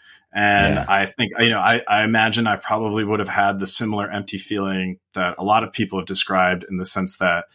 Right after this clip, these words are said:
Speaker 1: you have a lot of fun while you're playing this game, and then you finish it and you have a lot to think about. And sometimes even while you're playing it, you have to stop it and, and think about what you're playing and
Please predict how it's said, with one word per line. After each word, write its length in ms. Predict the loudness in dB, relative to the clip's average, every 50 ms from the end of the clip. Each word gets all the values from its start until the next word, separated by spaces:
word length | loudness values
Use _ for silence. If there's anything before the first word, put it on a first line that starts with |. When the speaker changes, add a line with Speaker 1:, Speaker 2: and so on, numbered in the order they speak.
| _ _ _ _ _ _ -8
Speaker 1:
you 100 | -4 0
have 200 | 2 2 2 4
a 40 | 4
lot 220 | 4 2 2 2
of 80 | 0 -4
fun 480 | -6 -2 0 2 2 2 0 -2 -2
while 200 | -2 0 0 0
you're 120 | 0 -2 -4
playing 380 | -6 -6 -4 -2 -2 -2 -4
this 160 | -4 -6 -6
game, 400 | -6 -8 -10 -12 -12 -14 -20 -20 _ _ _ _ _ _ _ _ _ _ _ _ _ _ _ _
and 540 | 0 2 2 4 4 2 2 0 -2 -6 -8 -10 _ _ -4
then 140 | -2 0 0
you 100 | 0 -2
finish 400 | -2 -4 -4 -2 -2 -2 -2 -2
it 220 | -2 -4 -6 -8 _ _ _ _ _ _ _ _ _ _ _ -2
and 160 | 0 2 2
you 80 | 2
have 160 | 2 2 2 4
a 40 |
lot 200 | 4 2 2 0
to 60 | -2 -8
think 240 | -4 -4 -2 -2
about. 360 | -2 -4 -4 -6 -6 -8 -10 -12 _
And 120 | -4 -2 0
sometimes 460 | 2 2 2 2 2 0 2 2 0
even 200 | -2 -2 -2 0
while 200 | 2 2 4 4
you're 100 | 2 0
playing 300 | -2 -4 -6 -4 -4 -4
it, 140 | -6 -6 -6
you 80 | -4 -4
have 140 | -4 -4 -4
to 80 | -4 -4
stop 340 | -2 2 2 2 2 0 -2
it 180 | -6 -6 -6 -10 _ _ -10
and, 260 | -8 -8 -8 -8 -10 -10
and 140 | -12 -8 -4
think 220 | 0 0 0 0
about 380 | 2 2 2 2 2 0 -4 _ _ -4
what 180 | -4 -2 -2
you're 100 | -4 -8
playing 400 | -6 -4 -2 -2 -2 -2 -4 -8
and 160 | -10 -12 -14